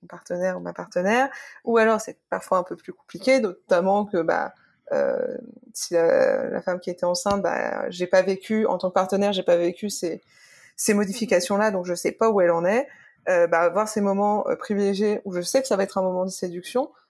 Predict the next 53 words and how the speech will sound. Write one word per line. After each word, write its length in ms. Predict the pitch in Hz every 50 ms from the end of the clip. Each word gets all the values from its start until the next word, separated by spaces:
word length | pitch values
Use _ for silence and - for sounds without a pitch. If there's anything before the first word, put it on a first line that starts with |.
| _ _ _ _ _ _
bah, 100 | 202 185
c-, 140 | 175 - - _ -
un, 80 | 233
ça 120 | 247 - 214
me 60 | 208
permet 240 | 202 196 202 196 190
de 60 | 196
me 60 | 190
préparer, 500 | 190 - 196 190 - 190 202 208 214 220
c'est 160 | 214 - 175
quand 100 | - -
même 120 | 165 170 175
vachement, 680 | 180 190 190 - - 190 185 175 175 180 - - - - -
vachement 280 | 185 185 - - 190
sympa 300 | 190 - 185 180 - 185
de 60 | 190
me 80 | 180 175
laisser 200 | 175 175 - -
un 60 | 175
peu 140 | - - 175
de 40 | -
temps 120 | - 175
pour 120 | 175 180 175
me 60 | -
préparer, 460 | - 175 - - 170 175 185 220 247
ça 120 | 247 -
permet 240 | 196 - 208 185 185
à 100 | 180 190
l'autre 160 | 180 214 208
de 80 | 196 202
se 80 | - -
préparer, 500 | 196 185 - 170 180 196 214 254 247 _ - - - - - - - _
et 100 | - 190
pas 200 | - 208 214 214
faire 200 | 214 - 214 214
de 140 | 190 196 196
faux 180 | - - 202
pas 320 | 185 - 208 214 220 226 226
où 160 | 214 196 190
je 100 | 185 185
risque 160 | 196 190 180 190
de 60 | 185
mettre 200 | 190 190 190 185
de 40 | 185
la 120 | 175 175
pression, 580 | 175 - 185 175 - - 220 220 233 233 240 - - _ _ -
l'autre 220 | 196 202 202 -
risque 160 | - 202 - -
de 60 | 185
mal 200 | 180 175 170 170
le 140 | 170 170 165
prendre. 420 | - - 226 233 226 226 226 226 - _ _ _ _ _ _ _ -
Euh, 680 | 180 170 165 165 170 - 92 - - - - - -